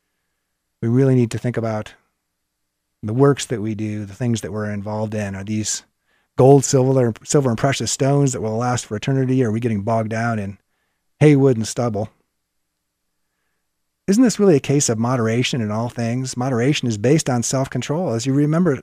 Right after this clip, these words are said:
from Galatians, self-control is one of the gifts of the Holy Spirit. The counterculture of the nineteen sixties said, "Turn on,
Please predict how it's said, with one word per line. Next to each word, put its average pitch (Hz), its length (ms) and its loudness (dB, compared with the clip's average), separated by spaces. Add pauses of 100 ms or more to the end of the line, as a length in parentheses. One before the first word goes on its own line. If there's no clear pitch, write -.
(540)
from 123 240 -2
Galatians, 117 540 0
self-control 131 640 -4
is 113 100 -6
one 127 80 -8
of 120 80 -10
the 113 60 -10
gifts 110 300 -8
of 98 60 -10
the 101 100 -10
Holy 117 220 -4
Spirit. - 380 -12 (1200)
The 151 80 0
counterculture 160 600 4
of 127 80 2
the 131 60 0
nineteen 139 360 2
sixties 92 480 0
said, 98 380 -12 (1120)
"Turn 180 240 4
on, 127 400 0